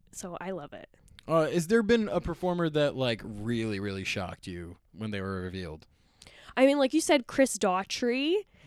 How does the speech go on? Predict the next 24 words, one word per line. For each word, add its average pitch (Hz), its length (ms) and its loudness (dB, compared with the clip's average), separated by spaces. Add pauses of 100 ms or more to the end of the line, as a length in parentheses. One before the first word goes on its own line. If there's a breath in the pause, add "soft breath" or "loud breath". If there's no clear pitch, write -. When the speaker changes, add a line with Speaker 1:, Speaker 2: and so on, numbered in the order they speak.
(140 soft breath)
Speaker 1:
We 233 160 2
had 208 240 -2
Chris 226 200 -4
Daughtry, 220 480 0
at 240 280 -2 (100)
the 226 220 0
winner 190 680 -4
of 190 200 -8
last 185 380 -6
season. 202 680 -2
I 208 140 -6
mean, 226 300 0
who 311 200 0
saw 359 300 0
that 381 260 0
coming? 165 440 -12 (520)
Speaker 2:
Yeah, 196 420 4
no, 156 300 6
the, 131 180 0
the 143 160 0
Fox, 160 560 2
like, 139 240 0
everyone 180 460 6
thought 160 460 2